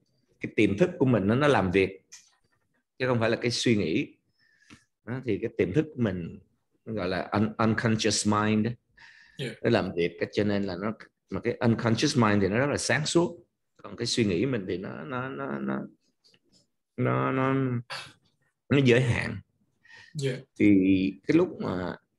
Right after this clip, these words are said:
Speaker 1: cái, cái, cái buổi sáng hôm đó,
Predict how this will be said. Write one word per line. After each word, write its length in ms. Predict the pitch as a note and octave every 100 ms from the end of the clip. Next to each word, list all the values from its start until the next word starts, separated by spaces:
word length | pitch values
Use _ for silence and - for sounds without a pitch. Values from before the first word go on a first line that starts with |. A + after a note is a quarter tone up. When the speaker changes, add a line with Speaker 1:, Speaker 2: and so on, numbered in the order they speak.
| _ _ _ _ _ _ _
Speaker 1:
cái, 200 | B2 C#3+ A#2+
cái, 200 | C3 C#3 C3
cái 60 |
buổi 160 | A#2 F#2+
sáng 240 | - C#3
hôm 160 | C3+ A2
đó, 360 | A2+ B2+ D3+